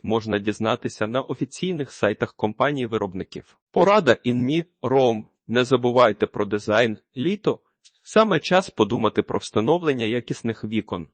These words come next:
Наприклад, Асфаліне дев'яносто від компанії Века. Крім необхідних технічних характеристик,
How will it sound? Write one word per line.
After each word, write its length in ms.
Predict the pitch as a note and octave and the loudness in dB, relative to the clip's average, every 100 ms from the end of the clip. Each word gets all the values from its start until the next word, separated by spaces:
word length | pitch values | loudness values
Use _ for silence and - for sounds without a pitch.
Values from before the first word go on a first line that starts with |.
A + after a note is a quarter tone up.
| - | -4
Наприклад, 640 | A#2+ - A#2 - G2 - A2 | -2 -2 -4 -2 -4 -2 -4
Асфаліне 560 | A2 G2+ G#2 C#3 D3+ | -2 -2 -2 -2 -2
дев'яносто 680 | B2 G#2 A2 A2+ A2 - A2 | -2 0 0 0 -2 -2 -4
від 160 | A2+ | -4
компанії 600 | - G#2 - A2 G#2 G#2+ | -4 -6 2 2 2 -2
Века. 420 | G2 C#3+ D#3+ C#3 B2+ _ | 0 -2 0 -4 -6 _
Крім 280 | C#3 C#3 A#2 | -4 -2 -2
необхідних 580 | G#2 - A2+ G#2+ G#2+ | -4 -4 -4 -4 -6
технічних 680 | - G#2 A#2+ B2+ C#3+ A#2 G#2+ | -4 -4 -2 -2 -4 -6 -4
характеристик, 1000 | - G#2+ - - G#2+ C3 - - - | -2 -2 -2 -4 -2 -4 -8 -10 -10